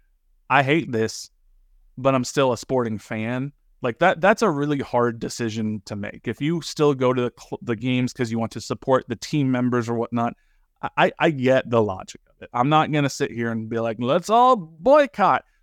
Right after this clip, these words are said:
If you wanna do that, more power to you. If you wanna call your S T M, more power to you. I think I'd be a little bit of a hypocrite if I didn't hold Sporting fans to the same sort of standard that I held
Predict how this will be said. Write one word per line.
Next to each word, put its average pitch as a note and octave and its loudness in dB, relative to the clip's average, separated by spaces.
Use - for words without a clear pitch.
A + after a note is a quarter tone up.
If D3 -4
you B2+ -2
wanna E3 2
do C3+ -2
that, A2+ -4
more B2+ 0
power C3 2
to G3 -2
you. D3 -2
If B2+ -4
you B2+ 0
wanna D#3 2
call D3+ 2
your B2 0
S A2+ -4
T B2 -4
M, A#2 -4
more B2+ 0
power B2 2
to F3 -4
you. D3 -2
I C3+ 0
think E3+ 0
I'd D#3+ 4
be C#3+ 2
a C3 4
little E3+ 2
bit D3+ 2
of A#2 -2
a A2 -2
hypocrite A#2+ -2
if - -12
I B2 2
didn't A#2+ 0
hold A#2+ -2
Sporting A#2+ 0
fans A2+ -4
to - -10
the A#2 -6
same A#2+ 0
sort A#2 0
of A2 -2
standard A2+ 0
that A2+ 0
I A2 0
held A2 -2